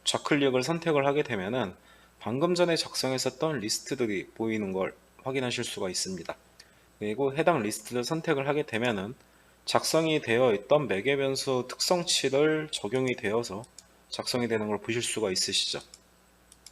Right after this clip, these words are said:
자, 같은 형상의 제품들, 이제 라이브러리 항목들을 일일이 블럭을 작성을 하시거나 아니면은 그 해당 블럭을 찾기 위해서 검색을 하시지 마시고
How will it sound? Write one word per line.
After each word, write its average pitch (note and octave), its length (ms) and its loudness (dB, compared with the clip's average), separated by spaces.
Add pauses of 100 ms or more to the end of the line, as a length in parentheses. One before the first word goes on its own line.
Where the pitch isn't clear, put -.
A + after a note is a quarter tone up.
(3750)
자, - 160 -12
같은 F#3 400 0
형상의 G3 760 2
제품들, A2 600 -4
이제 G2 160 -6
라이브러리 C#3 640 -2
항목들을 C3 800 -4 (380)
일일이 C#3+ 420 0
블럭을 C3+ 460 2
작성을 A2 520 -4
하시거나 B2 760 -2 (320)
아니면은 G#2+ 560 -4
그 G#2+ 160 -6
해당 D3+ 300 -4
블럭을 A2+ 340 -2
찾기 - 380 -2
위해서 C3 240 -2
검색을 B2 560 -4
하시지 B2 280 -6
마시고 A2 640 -4